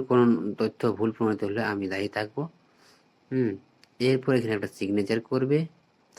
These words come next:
আবেদনকারীর সিগনেচার বা স্বাক্ষর, এখানে ডেট, যেদিন, যে তারিখে জমা করবে সেই তারিখের ডেটটা এখানে বসিয়ে দেবে,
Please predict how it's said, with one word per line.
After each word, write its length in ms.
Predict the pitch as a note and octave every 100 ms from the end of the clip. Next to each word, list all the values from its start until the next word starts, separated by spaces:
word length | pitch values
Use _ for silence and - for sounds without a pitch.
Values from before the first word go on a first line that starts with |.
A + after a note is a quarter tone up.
| _ _ -
আবেদনকারীর 680 | G#2 G#2 G#2+ G#2+ G#2+ G#2+ G#2+
সিগনেচার 480 | - G2 G2 - A#2+ B2 - _ _ -
বা 180 | G#2 G2+ G2 -
স্বাক্ষর, 460 | G2+ - - D3 E3 _ _ _ _ -
এখানে 320 | A2 - A2+ A2+
ডেট, 300 | G2 G#2 A#2+
যেদিন, 320 | A#2+ G#2 G2 F#2+ - G2+
যে 120 | G#2+
তারিখে 320 | G#2 G#2 G#2 G2+
জমা 260 | F#2+ F#2+
করবে 320 | G2 G#2 A2 C#3
সেই 200 | A2+ G2
তারিখের 360 | G2 F#2+ G2
ডেটটা 280 | G#2 G2 -
এখানে 260 | F#2+ G2 F#2+ - _ _ _ -
বসিয়ে 300 | G#2+ - B2
দেবে, 280 | B2+ C3 D3+